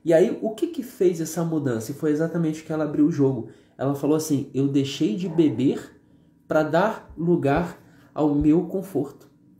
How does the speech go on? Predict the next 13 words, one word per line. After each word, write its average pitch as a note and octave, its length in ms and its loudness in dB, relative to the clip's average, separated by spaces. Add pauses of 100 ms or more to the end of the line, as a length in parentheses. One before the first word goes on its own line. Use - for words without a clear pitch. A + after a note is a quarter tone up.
Olha G3 160 -4
isso. A2+ 420 -4 (320)
"Eu A#2+ 120 -6
deixei A#2+ 340 -2
de B2 100 -6
beber E3 560 0 (320)
pra F3 140 0
dar D3+ 160 0
lugar C#3 280 0
ao C#3+ 80 0
meu C#3 140 0
conforto." C3 640 -10 (580)
Então, G#3+ 600 2